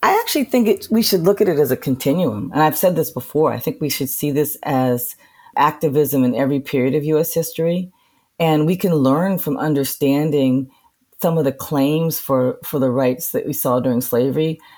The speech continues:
often, unfortunately, are similar claims that you see today. Although they were, they were, during slavery, African Americans were trying to be treated as not only equal citizens, but just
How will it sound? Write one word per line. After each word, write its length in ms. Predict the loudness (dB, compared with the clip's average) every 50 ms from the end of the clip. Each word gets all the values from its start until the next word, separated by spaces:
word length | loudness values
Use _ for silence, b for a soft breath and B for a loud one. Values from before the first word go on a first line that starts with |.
| B B B -20 -10 -2
often, 460 | 2 2 2 2 0 0 -2 -2 -2 -2
unfortunately, 760 | -2 -2 -2 -2 0 0 0 0 0 -4 -4 -2 -2 0 0
are 80 | 0 0
similar 360 | -2 -2 -2 0 0 -2 -2
claims 580 | -4 -2 -2 0 0 2 0 0 -2 -4 -8 -12 -8 _
that 140 | -6 -2 -2
you 100 | -2 -2
see 300 | -2 -2 0 0 -2 -2
today. 520 | -2 -2 0 0 0 0 -2 -4 -8 -14 -18 _ _ _ _ _ _ -10 -2 0
Although 300 | 2 2 4 4 4 4
they 100 | 4 4
were, 180 | 4 2 2 0
they 280 | -2 -4 -2 0 0 2
were, 340 | 2 2 2 2 0 -2 -6 _ _ _ _ -4
during 240 | -2 0 2 2 0
slavery, 440 | 0 0 2 2 2 2 2 2 2
African 320 | 2 0 -2 -2 -2 0
Americans 400 | 2 2 2 2 0 -2 -4 -4
were 80 | -4 -6
trying 480 | -6 -6 -2 0 0 2 2 0 0
to 440 | -2 -2 0 0 2 2 0 0 -2 b b b b b b b b -4
be 100 | -2 -2
treated 400 | -2 -2 -2 0 0 0 2 2
as 240 | 2 2 0 -2 -6 -14 _ _
not 200 | -2 0 0 2
only 200 | 2 2 2 0
equal 260 | -2 -4 -4 -4 -4
citizens, 680 | -4 -2 2 2 2 2 2 2 0 0 0 0 -2 -2
but 260 | -2 -2 -2 0 0
just 300 | 0 -2 -2 -4 -8